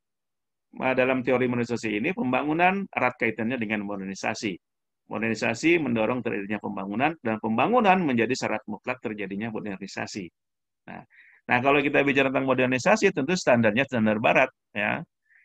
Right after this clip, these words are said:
Nah, di situ ada rasionalisasi. Masyarakat harus mengalami rasionalisasi, mengalami industrialisasi, dan teknologi harus dibuka selebar-lebarnya. Nah, ini nih, nah, ya.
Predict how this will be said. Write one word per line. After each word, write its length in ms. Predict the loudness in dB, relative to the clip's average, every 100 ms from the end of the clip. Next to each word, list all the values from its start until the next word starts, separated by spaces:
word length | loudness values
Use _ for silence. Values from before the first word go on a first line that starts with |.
| _ _
Nah, 40 | -6
di 80 | 0
situ 100 | 2
ada 240 | 4 6
rasionalisasi. 960 | 4 2 -2 -2 -2 -4 -2 -4 -4 -4
Masyarakat 400 | 0 2 4 4
harus 240 | 2 2
mengalami 340 | 0 2 2 0
rasionalisasi, 1120 | 0 0 0 0 -2 -2 -4 -2 -2 -2 -4 -12 _ _ _ _ _ _ -4
mengalami 480 | 0 4 4 2 2
industrialisasi, 1120 | 2 0 0 2 2 0 -2 -2 -2 -2 2
dan 320 | 2 2 -4 -6
teknologi 880 | -8 -6 -6 -2 -2 0 2 2 0 _ -6
harus 320 | -2 -2 -4
dibuka 480 | -6 -4 -2 -2 -4
selebar-lebarnya. 880 | -6 -6 -8 -10 -12 -10 -10 -12
Nah, 80 | -4
ini 160 | 0 2
nih, 180 | 0 -4 _ _ -20
nah, 120 | -16
ya. 160 | -10